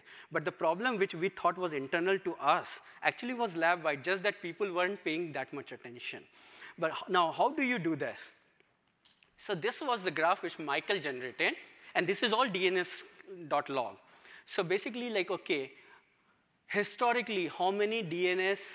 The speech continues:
queries do we do on our three main name servers? And it's here. So, the, like, you can see the trends between, like, weekdays, weekends, and so on and so forth. And then there is this thing. So this was the number of D N S queries which N S two actually was doing.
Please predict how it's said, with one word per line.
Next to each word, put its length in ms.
queries 640
do 140
we 140
do 260
on 220
our 180
three 320
main 320
name 220
servers? 560
And 160
it's 240
here. 300
So, 160
the, 80
like, 160
you 80
can 160
see 200
the 120
trends 340
between, 360
like, 160
weekdays, 560
weekends, 480
and 120
so 180
on 60
and 100
so 160
forth. 280
And 240
then 220
there 140
is 160
this 180
thing. 200
So 140
this 200
was 160
the 60
number 300
of 180
D 120
N 60
S 160
queries 440
which 260
N 160
S 180
two 160
actually 360
was 220
doing. 340